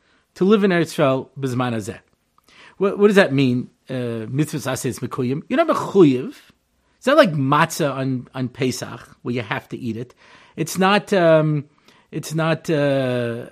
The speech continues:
like, um, um, saying Kriya Shema or putting on tefillin. It's like tzitzis. You don't have to wear tzitzis. If you wear a four-cornered garment, then you have to put tzitzis on it. But you don't have to wear tzitzis technically,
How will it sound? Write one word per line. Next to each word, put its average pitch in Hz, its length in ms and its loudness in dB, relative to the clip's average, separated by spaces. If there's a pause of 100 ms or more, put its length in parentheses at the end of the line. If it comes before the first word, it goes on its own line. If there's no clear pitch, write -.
like, 127 460 -8
um, 113 540 -8 (420)
um, - 720 -18
saying 139 260 -2
Kriya 139 240 -2
Shema 117 340 -8
or 110 100 -12
putting 135 200 -4
on 113 100 -6
tefillin. 104 300 -16 (800)
It's - 220 -6
like 311 120 0
tzitzis. - 480 -2 (600)
You 233 100 -2
don't 349 160 2
have 262 160 2
to 185 80 0
wear 143 100 2
tzitzis. - 460 -12 (340)
If 320 260 2
you 202 120 0
wear 233 260 4
a 156 80 2
four-cornered 208 640 -2
garment, 262 560 2 (180)
then 269 180 0
you 262 80 2
have 220 140 2
to 185 80 -12
put 190 160 0
tzitzis 139 380 -6
on 98 120 -10
it. 104 140 -20
But 185 140 -4
you 247 80 0
don't 320 160 2 (120)
have 180 300 -4
to 156 80 -4
wear 127 160 -4
tzitzis 120 380 -14
technically, 123 520 -14